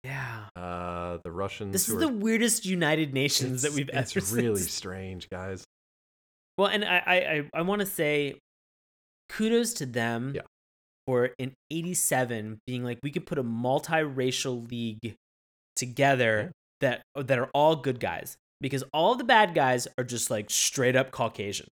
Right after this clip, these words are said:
Speaker 2: Yeah, they really are. And they're not, like, de-, defined by anything. Like, they don't come from anywhere. They're not all German. They're not any kind of Asian. They're not
Speaker 1: Right.
Speaker 2: Soviets. There's actually a Soviet good guy,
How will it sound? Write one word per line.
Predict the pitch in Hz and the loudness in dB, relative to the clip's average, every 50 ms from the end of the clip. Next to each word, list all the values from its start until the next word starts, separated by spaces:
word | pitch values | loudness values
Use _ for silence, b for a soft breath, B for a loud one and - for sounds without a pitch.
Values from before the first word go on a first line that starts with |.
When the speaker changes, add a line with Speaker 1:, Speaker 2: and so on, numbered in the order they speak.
| _ _ - | _ _ -4
Speaker 2:
Yeah, | 107 98 87 - | -4 -4 -2 -2
they | - 104 | -4 -4
really | 98 113 123 110 98 92 | -2 -2 -2 -2 0 0
are. | 95 90 85 80 82 | 0 0 -2 -2 -2
And | 92 92 | -2 -2
they're | 104 104 110 | -2 -2 -2
not, | 110 113 92 107 | -2 -2 -2 -2
like, | 98 90 - _ - | -4 -4 -6 _ -8
de-, | 104 92 87 - _ | -8 -8 -8 -10 _
defined | - 85 - _ - 92 98 92 90 82 80 80 78 | -12 -12 -8 _ -4 -4 -2 -4 -4 -6 -8 -8 -6
by | 85 87 87 | -6 -6 -6
anything. | 85 85 82 78 - - 92 | -6 -8 -10 -10 -10 -8 -8
Like, | 90 87 - | -6 -6 -4
they | 101 | -4
don't | 98 113 107 - - | -4 -4 -6 -8 -10
come | - 104 98 92 - | -10 -8 -8 -8 -6
from | - 87 85 | -8 -8 -8
anywhere. | 85 85 82 82 82 | -8 -8 -6 -6 -6
They're | 82 85 87 | -6 -6 -6
not | 90 90 95 | -4 -4 -2
all | 98 92 87 | -2 -2 -4
German. | 80 85 87 87 90 90 90 90 92 87 | -4 -6 -6 -6 -6 -6 -6 -8 -8 -8
They're | 82 85 | -8 -8
not | 85 85 82 82 78 - _ _ _ _ _ - | -8 -8 -8 -10 -10 -12 _ _ _ _ _ -14
any | 87 90 90 | -12 -12 -12
kind | - - - - | -12 -10 -10 -10
of | 87 80 | -8 -10
Asian. | 82 85 85 82 82 90 87 85 85 82 | -10 -10 -12 -12 -10 -10 -10 -10 -10 -10
They're | 82 82 | -10 -10
not | 82 80 80 80 82 - _ _ _ - | -10 -8 -10 -10 -12 -14 _ _ _ -12
Speaker 1:
Right. | 104 110 101 92 - | -6 -4 -4 -2 -4
Speaker 2:
Soviets. | - 87 76 - | -4 -8 -10 -8
There's | - 107 95 110 | -6 -6 -4 -4
actually | 120 123 - 104 90 82 - - | -4 -4 -4 -6 -6 -6 -10 -12
a | - | -10
Soviet | - - 117 110 95 90 82 80 - | -4 -2 -2 -2 -2 -4 -8 -8 -8
good | 143 143 - | -8 -8 -8
guy, | - - - - | -10 -14 -14 -16